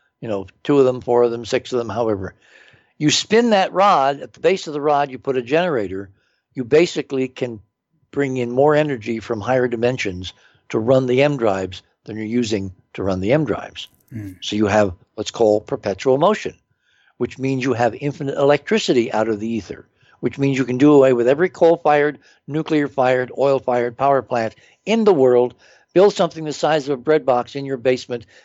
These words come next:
Speaker 1: and every single house now being threatened with a power outage because Hurricane Irma is bearing down on Florida, if they all had their basement M drive power units,
Speaker 2: Yeah.
Speaker 1: each house would be independently powered, no outside wires, and they would survive. If the structure survived the hurricane,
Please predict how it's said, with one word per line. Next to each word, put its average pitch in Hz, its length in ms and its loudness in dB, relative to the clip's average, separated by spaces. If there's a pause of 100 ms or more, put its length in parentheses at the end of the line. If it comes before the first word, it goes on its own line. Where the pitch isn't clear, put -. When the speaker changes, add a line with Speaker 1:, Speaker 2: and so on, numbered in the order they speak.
(100)
Speaker 1:
and 123 140 -4
every 151 220 2
single 170 380 0
house 127 340 -4
now 123 160 -2
being 123 260 -6
threatened 117 420 -4 (280)
with 135 120 0
a 123 40 0
power 143 320 2
outage 120 240 -2
because 107 280 -4
Hurricane 117 460 -4
Irma 127 400 0 (240)
is 104 140 -2
bearing 127 340 2
down 120 240 2
on 107 140 -6
Florida, 131 500 2 (400)
if 143 120 -6
they 139 120 4
all 156 180 4
had 156 200 -4
their 143 120 2
basement 139 560 -4
M 143 200 -6
drive 131 320 0
power 190 260 2
units, 127 500 -4
Speaker 2:
Yeah. 95 360 -14
Speaker 1:
each 190 280 -4
house 156 460 2
would - 160 -20
be 139 180 -6
independently 160 580 -2
powered, 139 480 2 (360)
no 147 220 2
outside 147 440 2
wires, 131 480 0 (220)
and 135 140 -8
they 135 80 2
would 120 160 -2
survive. 127 420 0
If 113 120 -12
the - 60 -18
structure 202 380 -2
survived 139 380 -2
the 123 80 -4
hurricane, 117 520 -6